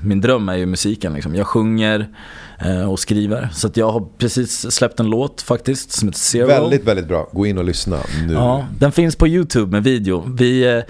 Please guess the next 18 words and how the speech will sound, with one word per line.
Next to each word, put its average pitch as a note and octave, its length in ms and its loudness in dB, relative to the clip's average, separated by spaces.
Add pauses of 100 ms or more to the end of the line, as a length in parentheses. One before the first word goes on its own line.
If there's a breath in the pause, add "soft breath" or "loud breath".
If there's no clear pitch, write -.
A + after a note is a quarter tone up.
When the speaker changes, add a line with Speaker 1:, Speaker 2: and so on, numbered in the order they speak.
(280 loud breath)
Speaker 1:
vi B2+ 80 4
hade E3 160 2
faktiskt E3+ 200 0
massa E3+ 200 0
problem E3 340 2
med C#3 80 -2
släppet. - 540 -2
Jag, C3+ 420 0
eh, C3+ 40 -2
kör C3+ 180 2
ju C3 80 2
fullt C3 240 0
independent, A#2+ 540 0
så - 80 -4
jag A2+ 60 2
har A2 40 2
inte G#2+ 100 -2
signat, G#2+ 500 -2